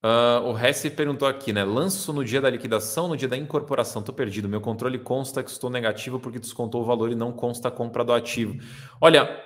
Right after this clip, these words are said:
na minha carteira, quando eu participo de uma emissão, eu costumo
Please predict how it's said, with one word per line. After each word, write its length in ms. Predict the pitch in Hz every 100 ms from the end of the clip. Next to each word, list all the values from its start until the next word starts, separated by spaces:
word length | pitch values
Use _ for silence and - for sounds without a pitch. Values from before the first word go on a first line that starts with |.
| -
na 320 | 131 147 160
minha 140 | 196
carteira, 760 | 208 160 - 139 160 107 92 -
quando 200 | - 127
eu 60 | 127
participo 760 | - - 160 - - - 175 139
de 100 | 120
uma 120 | 117
emissão, 520 | 101 98 - 131 127
eu 120 | 113
costumo 840 | 117 143 - - 160 160 139 107